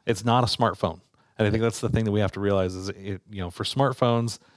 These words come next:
there was infrastructure already, and that's really pushed, you know, the adoption of three G, four G, five G.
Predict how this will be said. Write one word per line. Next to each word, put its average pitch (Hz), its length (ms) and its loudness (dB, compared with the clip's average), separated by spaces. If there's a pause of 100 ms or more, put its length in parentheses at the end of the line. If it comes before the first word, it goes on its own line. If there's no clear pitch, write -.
(220)
there 104 100 4
was 95 120 0
infrastructure 110 540 0
already, 107 400 4
and 98 100 2
that's 117 240 0
really 110 180 2
pushed, - 440 0
you 104 80 -2
know, 95 140 0
the 92 80 -2
adoption 87 380 -2
of 80 80 -14
three 107 200 -4
G, 95 160 -4
four 92 220 -2
G, 90 160 -8
five 90 240 -2
G. 90 180 -8